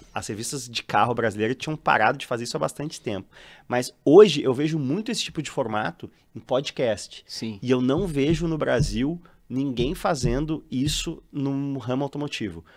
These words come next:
Speaker 1: Agora, a Mulher da Casa Abandonada, podcast que tá bombando aí, o Chico Felitti passou
Speaker 2: Uhum.
Speaker 1: meses em cima da história e tal, nanana, pra soltar, sei lá,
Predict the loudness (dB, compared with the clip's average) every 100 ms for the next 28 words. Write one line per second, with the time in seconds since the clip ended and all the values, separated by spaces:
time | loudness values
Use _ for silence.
0 | -14 -4 2 4 4 2 2 2 -2 -4
1 | -2 -2 -2 -2 0 -2 -4 -8 -10 _
2 | _ -8 -6 -4 -4 -4 -4 -4 -4 -4
3 | -2 -2 0 0 -2 -4 -6 -6 -8 -8
4 | -8 -6 -8 -6 -4 -2 0 0 -2 -4
5 | 0 2 4 2 0 -6 -8 -8 -6 -4
6 | -4 -6 -4 0 0 0 -4 -6 -4 -4
7 | -4 -8 -8 -10 -10 -8 -4 -6 -6 -6
8 | -8